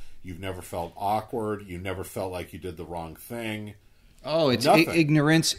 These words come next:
Speaker 2: Ig-, ignorance is bliss.
Speaker 1: Yeah.
Speaker 2: Absolutely. I am always doubting myself, self-critical. I, I think, like,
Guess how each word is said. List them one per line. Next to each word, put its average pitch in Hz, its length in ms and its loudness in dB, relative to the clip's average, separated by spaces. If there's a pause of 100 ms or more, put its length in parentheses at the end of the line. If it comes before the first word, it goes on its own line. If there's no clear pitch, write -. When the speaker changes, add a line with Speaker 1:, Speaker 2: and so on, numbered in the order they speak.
Speaker 2:
Ig-, 165 300 0
ignorance 185 520 6
is 190 120 2
bliss. 160 720 0
Speaker 1:
Yeah. 180 260 0 (180)
Speaker 2:
Absolutely. 160 920 2
I 202 240 6
am 185 300 6 (100)
always 165 840 8 (1120)
doubting 139 380 6
myself, 135 640 2
self-critical. 135 1120 2
I, 131 120 -4 (100)
I 123 120 0
think, 139 380 -4
like, 120 260 -2